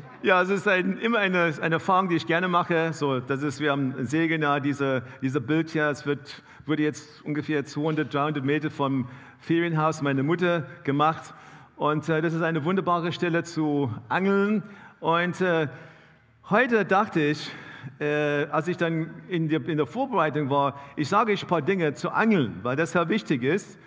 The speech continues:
Äh, und ich habe ein paar Zitate von Leuten gefunden, die offensichtlich mit Angeln wirklich überhaupt nichts am Hut haben.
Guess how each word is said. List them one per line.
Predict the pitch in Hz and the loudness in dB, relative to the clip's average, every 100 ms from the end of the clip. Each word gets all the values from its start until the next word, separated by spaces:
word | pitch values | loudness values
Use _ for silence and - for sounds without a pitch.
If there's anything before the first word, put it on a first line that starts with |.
| - - - - - | -20 -20 -20 -18 -4
Äh, | 156 160 | 0 2
und | 180 | 2
ich | 190 | 2
habe | 220 | 2
ein | 180 | 2
paar | 180 | 2
Zitate | - 196 185 233 220 160 151 190 | 0 -2 2 2 4 2 2 0
von | 180 160 | 0 2
Leuten | 160 190 165 | 2 2 0
gefunden, | 160 190 185 156 | 0 0 0 2
die | 165 151 - - - | 2 0 -2 -10 0
offensichtlich | 254 240 190 202 240 180 160 | 2 2 0 0 0 0 2
mit | 165 160 | 0 0
Angeln | 160 214 208 185 190 185 - - - _ | 0 2 2 2 2 -2 -8 -20 -20 _
wirklich | - 139 240 220 | -4 0 2 2
überhaupt | 190 175 151 131 196 233 180 | 2 0 0 0 0 0 0
nichts | 170 170 | 0 0
am | 151 156 | -2 0
Hut | 131 151 | 0 0
haben. | 131 117 92 80 | 2 0 -2 -6